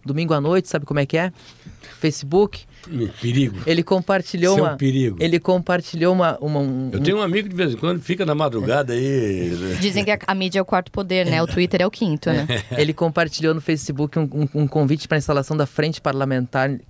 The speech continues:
Speaker 1: do Combate à Corrupção, e ele compartilhou dizendo assim, "Ah, mas e na reforma que tiraram todos os dispositivos da coisa que, que, que permitem a, o combate à corrupção da Controladoria Geral do Estado?" Aí, passou uma hora e treze minutos depois, ele tirou essa parte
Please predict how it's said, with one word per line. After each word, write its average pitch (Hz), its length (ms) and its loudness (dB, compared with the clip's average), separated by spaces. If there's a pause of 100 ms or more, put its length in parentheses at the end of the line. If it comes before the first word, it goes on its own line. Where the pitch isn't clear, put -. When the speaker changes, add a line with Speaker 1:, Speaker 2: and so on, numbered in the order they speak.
Speaker 1:
do 131 220 -4
Combate 135 340 -2
à 131 40 -6
Corrupção, 147 520 -4 (300)
e 135 80 0
ele 139 80 0
compartilhou 147 520 -2
dizendo 151 180 -2
assim, 147 220 -6 (380)
"Ah, 160 140 -2 (340)
mas 190 240 2
e 233 80 2
na 240 140 2
reforma 233 560 2
que 196 100 -4
tiraram 196 340 0
todos 214 320 2
os 190 60 -6
dispositivos 190 720 0
da 170 300 0
coisa 165 320 0
que, 156 240 -6
que, 156 220 -4
que 160 240 -4
permitem 170 720 0
a, 160 100 -2
o 147 100 -2
combate 165 420 0
à 160 40 -4
corrupção 165 400 -2
da 160 100 0
Controladoria 151 560 0
Geral 147 180 2
do 139 100 -12
Estado?" 123 340 -4 (420)
Aí, 156 340 0 (380)
passou - 340 -2
uma 202 200 2
hora 196 160 4
e 190 40 -2
treze 185 300 0
minutos 160 240 -4
depois, 156 300 -2
ele 185 120 -2
tirou 180 300 -2
essa 185 220 -2
parte 151 400 -4